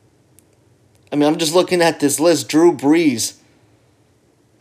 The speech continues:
I think Prescott's a good quarterback. I think he's a middle of the pack quarterback. And that's why I don't think the Dallas Cowboys should give him, uh, a mega contract. I don't think the Dallas Cowboys should give him a big, big money.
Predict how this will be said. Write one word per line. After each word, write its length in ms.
I 60
think 520
Prescott's 480
a 40
good 200
quarterback. 500
I 60
think 220
he's 160
a 160
middle 260
of 80
the 80
pack 300
quarterback. 500
And 80
that's 180
why 300
I 120
don't 120
think 180
the 60
Dallas 380
Cowboys 400
should 140
give 160
him, 200
uh, 280
a 140
mega 260
contract. 580
I 80
don't 140
think 100
the 60
Dallas 260
Cowboys 380
should 100
give 140
him 100
a 40
big, 520
big 220
money. 380